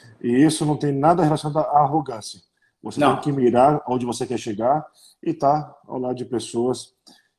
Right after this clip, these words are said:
Speaker 1: que, que te inspiram, né? Tá certo, meu amado. Olha, mais uma vez, muito, muito obrigado por se dispor a passar um pouco do teu conhecimento,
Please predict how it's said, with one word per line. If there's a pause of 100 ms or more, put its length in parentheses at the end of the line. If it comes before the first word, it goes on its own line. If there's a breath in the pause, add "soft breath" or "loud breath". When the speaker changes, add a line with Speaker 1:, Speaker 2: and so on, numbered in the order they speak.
(100)
Speaker 1:
que,
que
te
inspiram, (320)
né? (1080 soft breath)
Tá
certo,
meu
amado.
Olha,
mais
uma
vez,
muito, (160)
muito
obrigado
por
se
dispor (180)
a (680)
passar
um
pouco
do
teu
conhecimento,